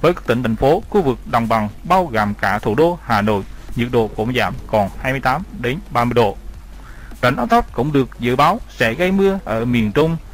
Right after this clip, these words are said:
Từ đêm nay trở đi đến ngày hai mươi ba tháng năm, khu vực từ Thanh Hóa, Nghệ An và Hà Tĩnh sẽ có mưa vừa, mưa to, có nơi mưa rất to và dông, với lượng mưa phổ biến từ tám mươi đến một trăm năm mươi mi-li-mét, có nơi cao hơn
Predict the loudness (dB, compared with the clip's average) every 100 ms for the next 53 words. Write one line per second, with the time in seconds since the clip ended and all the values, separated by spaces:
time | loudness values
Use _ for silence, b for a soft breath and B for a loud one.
0 | B B 2 4 4 4 2 4 2 0
1 | 0 2 2 0 -2 -4 0 0 -2 2
2 | 2 2 -2 -2 2 2 0 -4 -14 -16
3 | 0 2 2 2 2 2 2 4 4 4
4 | 2 -2 0 0 -2 0 0 0 0 2
5 | 2 0 -4 -8 -4 0 0 2 2 2
6 | 0 0 -2 -2 -2 2 4 2 2 0
7 | 2 2 2 2 2 4 4 2 -2 -2
8 | 0 0 2 -2 B B 0 2 2 0
9 | 2 0 0 0 0 0 2 0 0 0
10 | 2 2 0 -2 -6 -4 0 0 2 2
11 | 2 2 0 -2 0 2 2 -2 0 2
12 | 2 0 0 2 2 4 4